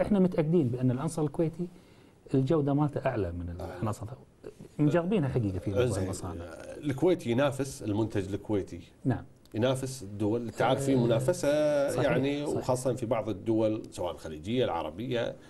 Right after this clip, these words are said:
Speaker 2: يعني خذت، بدأت قبل الكويت في
Speaker 1: نعم.
Speaker 2: الإنتاج، يعني قاعد نشوف حتى في منتجات في الأسواق، في الجمعيات، في كل مكان يعني تكون مستوردة خليجياً، أنا
Speaker 1: نعم.
Speaker 2: أتكلم، أنا
Speaker 1: نعم.
Speaker 2: أخليك من ال-،
Speaker 1: صحيح.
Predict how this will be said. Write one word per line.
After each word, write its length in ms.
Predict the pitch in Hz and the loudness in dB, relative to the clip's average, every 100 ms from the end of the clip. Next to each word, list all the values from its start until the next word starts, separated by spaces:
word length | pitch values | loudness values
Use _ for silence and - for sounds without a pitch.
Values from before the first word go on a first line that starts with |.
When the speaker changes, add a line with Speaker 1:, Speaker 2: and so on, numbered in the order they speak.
| - - - _ - | -20 -20 -20 _ -6
Speaker 2:
يعني 480 | 90 90 98 98 95 | -2 0 0 0 -2
خذت، 260 | 143 135 131 - - - - - - 131 110 127 - | -2 -2 -4 -8 -20 -20 -20 -20 -20 -18 -16 -16 0
بدأت 420 | 139 131 131 131 - | 2 2 0 -4 -2
قبل 400 | 156 135 131 135 - | 0 2 0 0 -4
الكويت 520 | 117 - 120 117 110 | -6 -2 0 0 0
في 280 | 107 117 117 | 0 2 0
Speaker 1:
نعم. 80 | 98 | -2
Speaker 2:
الإنتاج، 640 | 110 101 98 98 95 90 82 | -4 -2 -2 -4 -6 -6 -4
يعني 160 | 101 | -2
قاعد 140 | 104 107 | -2 -4
نشوف 180 | 123 127 | -4 -4
حتى 220 | 127 98 | -4 -4
في 100 | 101 | -6
منتجات 560 | 92 95 95 120 123 - - - - - | -4 -4 0 0 -2 -10 -20 -20 -20 -20
في 80 | - | -2
الأسواق، 880 | 107 104 104 104 101 101 101 101 - 101 101 101 | 0 0 0 2 2 2 2 0 -2 -2 0 0
في 100 | 107 | 0
الجمعيات، 840 | 101 98 104 92 92 92 101 101 | -2 0 -2 -2 -2 0 -2 -2
في 100 | 147 | -6
كل 120 | - 143 | -6 -4
مكان 380 | 101 196 98 | -4 -6 -6
يعني 540 | 180 85 113 151 143 117 | -6 -4 -4 -4 -4 -6
تكون 460 | - 143 139 127 - 110 120 110 107 104 131 | -8 -6 -4 -4 -6 -10 -8 -6 -4 -6 -8
مستوردة 500 | - 143 139 113 - - | -4 0 0 -2 -6 -6
خليجياً، 540 | - 135 113 139 95 | 0 2 4 2 2
أنا 120 | 82 | 0
Speaker 1:
نعم. 100 | 131 107 | -2 -2
Speaker 2:
أتكلم، 180 | 95 82 | -2 -4
أنا 120 | 85 | -2
Speaker 1:
نعم. 80 | 104 | 0
Speaker 2:
أخليك 320 | 117 107 98 | 0 0 -2
من 100 | 92 | -4
ال-، 300 | 90 90 - | -6 -6 -4
Speaker 1:
صحيح. 280 | 101 117 | -2 0